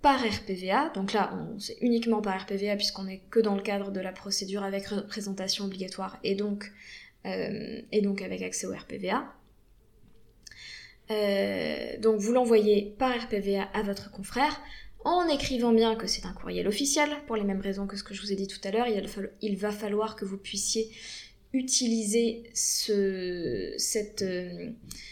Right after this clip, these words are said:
cette notification par la suite. Donc si vous voulez pouvoir vous en prévaloir, il faut que ce soit un courrier officiel. Et vous joignez la copie de la décision signée, donc la copie exécutoire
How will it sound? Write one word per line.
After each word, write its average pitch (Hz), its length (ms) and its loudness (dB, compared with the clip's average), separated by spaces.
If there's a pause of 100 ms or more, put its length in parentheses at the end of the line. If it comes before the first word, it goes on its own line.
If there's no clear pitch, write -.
(120)
cette - 260 2
notification 208 1000 2
par 196 160 -8
la 190 100 -6
suite. - 560 -2
Donc 202 160 -4
si - 140 -2
vous 202 140 -10
voulez 196 160 -4
pouvoir 196 320 -6
vous 202 160 -6
en 185 100 -8
prévaloir, 202 500 -2
il 196 80 -6
faut - 140 -16
que - 60 -8
ce 196 100 -10
soit 202 160 -8
un 185 60 -6
courrier - 460 -12
officiel. 240 520 0 (680)
Et 277 100 8
vous 240 160 0
joignez 220 560 6
la 214 140 2
copie 220 460 -2
de 202 120 2
la 190 100 0
décision 190 600 -2 (320)
signée, 220 560 2 (100)
donc 196 300 -4
la 190 80 -4
copie 196 260 -2
exécutoire 190 720 -2